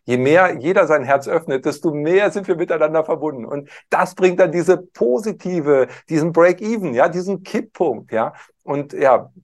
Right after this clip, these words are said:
alle, die auch freitags bei uns bei der Meditation dabei sind oder eben beim letzten Kongress schon dabei waren oder beim jetzt bevorstehenden, werden das miterleben, dürfen und können, weil wir in diesem Feld miteinander verbunden sind. Und da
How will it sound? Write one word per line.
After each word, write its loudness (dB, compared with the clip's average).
alle, 0
die -6
auch -2
freitags -2
bei -4
uns -6
bei -4
der -4
Meditation -4
dabei 2
sind -6
oder 0
eben -10
beim -4
letzten -10
Kongress -8
schon -10
dabei 0
waren -2
oder -6
beim -4
jetzt -10
bevorstehenden, -4
werden -6
das -8
miterleben, -10
dürfen -4
und -14
können, -8
weil -4
wir -6
in -6
diesem -10
Feld -6
miteinander -4
verbunden -12
sind. -16
Und -6
da 4